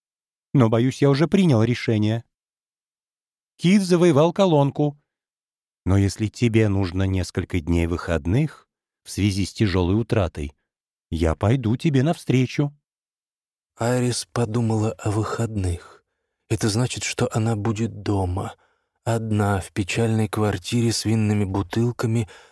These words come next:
Speaker 2: оплывшими свечами и ободранными обоями. Будет ждать, что мама вернется, а та не вернется никогда. И тут ее поразила новая мысль. Айрис не хотела брать отпуск,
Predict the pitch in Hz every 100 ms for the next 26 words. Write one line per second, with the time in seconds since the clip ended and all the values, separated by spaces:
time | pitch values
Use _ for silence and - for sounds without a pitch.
0 | - 104 113 110 95 - 101 98 - 95
1 | - - 113 117 117 120 - 110 95 110
2 | 101 107 104 104 110 - 110 98 95 92
3 | 92 90 - - - _ _ _ _ 104
4 | 120 123 123 110 107 127 127 - - 110
5 | 107 117 117 113 113 110 107 104 95 -
6 | 95 92 123 113 113 117 117 123 117 -
7 | 110 110 117 107 113 95 - _ _ _
8 | _ _ - 110 139 131 123 - 117 107
9 | 131 120 117 131 120 123 120 127 113 -
10 | - _ _ _ _ _ - 110 131 131
11 | 127 - 123 120 - 120 - 143 139 123
12 | 117 117 123 - - 117 107 - - -
13 | - -